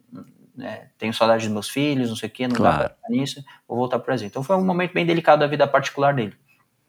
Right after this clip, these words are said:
Speaker 1: Ele voltando, auto-, automaticamente eu tinha que voltar também. Entendeu? E
Speaker 2: Porque o teu visto de trabalho era vinculado ao seu
Speaker 1: Exato.
Speaker 2: empregador, claro.
Speaker 1: E aí ele voltando, eu tinha que voltar. Então, pra mim foi aquele negócio falando, "Não,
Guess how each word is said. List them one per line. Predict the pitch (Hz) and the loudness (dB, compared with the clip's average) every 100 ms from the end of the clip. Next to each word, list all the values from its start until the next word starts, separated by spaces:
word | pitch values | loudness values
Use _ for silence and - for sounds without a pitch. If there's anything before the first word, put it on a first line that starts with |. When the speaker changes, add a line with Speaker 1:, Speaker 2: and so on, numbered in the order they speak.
| _ _ _ | _ _ _
Speaker 1:
Ele | - 196 | 6 6
voltando, | 185 175 - 180 165 | 6 4 4 2 2
auto-, | 160 156 - | 2 0 2
automaticamente | 135 151 156 156 - 143 143 | 2 2 2 -2 -2 -4 -2
eu | |
tinha | 139 143 | -4 -4
que | |
voltar | 139 143 143 | -4 -2 0
também. | 131 135 123 117 _ _ _ _ _ _ _ _ _ _ | 0 -2 -4 -6 _ _ _ _ _ _ _ _ _ _
Entendeu? | - 101 98 101 - - | -8 -4 -2 -2 -4 -4
E | 101 101 101 101 98 98 95 - - _ _ - | -4 -2 -2 -2 -2 -4 -4 -8 -12 _ _ -2
Speaker 2:
Porque | 98 107 | 4 6
o | |
teu | 117 107 | 8 8
visto | 107 110 - | 8 6 4
de | 104 | 2
trabalho | 104 101 95 104 110 | 4 6 8 6 6
era | 117 117 | 6 6
vinculado | 120 120 123 107 107 | 4 6 6 6 6
ao | 120 120 | 6 4
seu | - 110 | 4 4
Speaker 1:
Exato. | 110 117 - 127 | 4 2 -2 0
Speaker 2:
empregador, | 110 117 131 107 98 80 - - - - | 4 4 6 6 6 4 -6 -12 -10 -2
claro. | 95 76 - _ | 2 0 -2 _
Speaker 1:
E | - 123 | -2 4
aí | 127 127 127 | 4 4 2
ele | 135 | 2
voltando, | 139 139 139 | 0 0 0
eu | |
tinha | 139 139 | 0 0
que | 139 | -2
voltar. | 151 165 - - | -2 2 2 2
Então, | - - - _ _ | -4 -10 -10 _ _
pra | 131 117 | -6 -2
mim | 123 | -2
foi | 131 131 | -2 -6
aquele | 131 131 127 | -4 -6 -4
negócio | 123 123 123 | -2 -4 -4
falando, | 127 120 | -2 0
"Não, | 120 113 98 | 0 0 -4